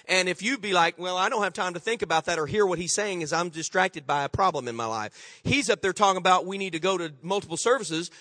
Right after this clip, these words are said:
and I've got this terrible storm going in my life. Can he not relate to what's going on to me? Yeah. But I choose that I am not going to become distracted by my storm.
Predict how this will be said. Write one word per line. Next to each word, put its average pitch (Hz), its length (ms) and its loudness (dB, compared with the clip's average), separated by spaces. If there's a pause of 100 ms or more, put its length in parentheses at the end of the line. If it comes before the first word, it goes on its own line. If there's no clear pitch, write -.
and 208 160 6
I've 247 180 8
got 190 200 6
this 185 120 -4
terrible 220 300 2
storm 285 320 0
going 175 180 2
in 151 100 2
my 143 140 4
life. 135 460 0
Can 208 160 4
he 285 140 0
not 262 200 8
relate 208 320 4
to 226 80 -6
what's 214 140 2
going 208 240 2
on 240 180 4
to 277 60 -2
me? 269 380 2 (1300)
Yeah. 160 500 2 (1800)
But 202 180 2
I 202 220 6
choose 269 800 -2
that 214 180 2
I 220 160 4
am 202 200 -2
not 247 320 4
going 226 240 2
to 202 60 -4
become 208 340 -4
distracted 202 640 -2
by 170 140 0
my 160 160 -4
storm. 151 520 -10